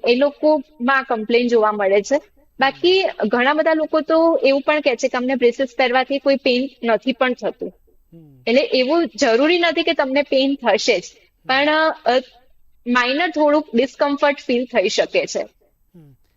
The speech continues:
Speaker 2: મેમ, જ્યારે આ આપણે બ્રેસીસ કે આ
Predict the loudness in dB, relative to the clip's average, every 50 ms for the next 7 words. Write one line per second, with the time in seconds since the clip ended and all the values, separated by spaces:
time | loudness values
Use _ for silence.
0 | _ _ -20 -20 -20 -20 -20 -20 -20 -18 -16 -12 -6 -4 -4 -4 -4 -6 -10 -18
1 | -20 -20 -16 -10 -10 -10 -10 -10 -10 -2 0 0 2 2 0 0 2 2 2 2
2 | 2 0 0 0 0 0 0 2 4 4 4 2